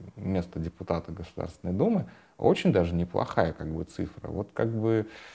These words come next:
опять же, расчеты. Из четырехсот пятидесяти депутатов, э, Госдумы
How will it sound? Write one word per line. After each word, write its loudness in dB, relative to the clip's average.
опять 8
же, 4
расчеты. 6
Из -6
четырехсот 4
пятидесяти 2
депутатов, 4
э, 0
Госдумы 4